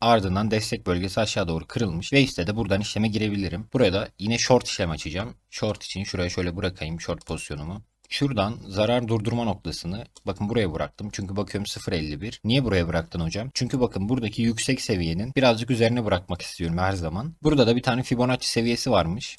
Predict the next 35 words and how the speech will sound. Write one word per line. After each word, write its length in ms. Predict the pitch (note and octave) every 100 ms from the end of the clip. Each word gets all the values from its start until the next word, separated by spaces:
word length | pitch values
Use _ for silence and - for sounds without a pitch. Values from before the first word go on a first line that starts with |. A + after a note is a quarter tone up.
| -
Yeşil 400 | G2+ F#2+ F#2+ G2 -
görüldüğü 360 | F#2+ F#2+ F#2
gibi. 320 | E2+ E2 A#2+ D3
Bu 60 |
yeşil 260 | D3+ C#3+ C#3
Fibonacci 460 | C#3 C3 C3 B2 -
seviyesinde 520 | C3 F2+ - G2 A#2
birazcık 360 | G#2+ F2 A2
üzerinde 400 | A2 G2+ G2+ G2+
olsun. 360 | F#2 - G2 A#2
Şu 100 | -
şekilde 320 | - F#2 E2+
aşağı 300 | F#2 - F#2
doğru. 300 | D#2 D#2 G#2+ -
Buraya 280 | A#2 E2+ F2+
da 120 | A2+ -
kar 180 | A#2 G#2
noktamı 340 | E2 - D#2+
bırakacağım. 460 | D2+ C#2+ D#2+ F#2+ A#2 _ _ -
Bakın 240 | A2+ A#2
yine 200 | A#2+ A#2
apede 420 | B2 B2 A2 G2
turuncu 380 | - G#2+ A2 G#2+
sell 220 | - A2
sinyali 380 | A2+ G#2 F#2+ G2
gelmiş. 360 | F#2+ D#2 E2+ -
Ardından 440 | F2+ F2 F#2+ F#2+
direnç 280 | F#2 G2 F#2+
aşağı 320 | F#2+ - G2
doğru 240 | F2+ E2 -
kırılmış. 480 | G#2 F2+ E2 E2
Destek 320 | F#2+ F2+ F2+ -
seviyesi 380 | E2 D2+ -
özür 200 | D#2+ D#2+
dilerim. 300 | D2+ D#2 G2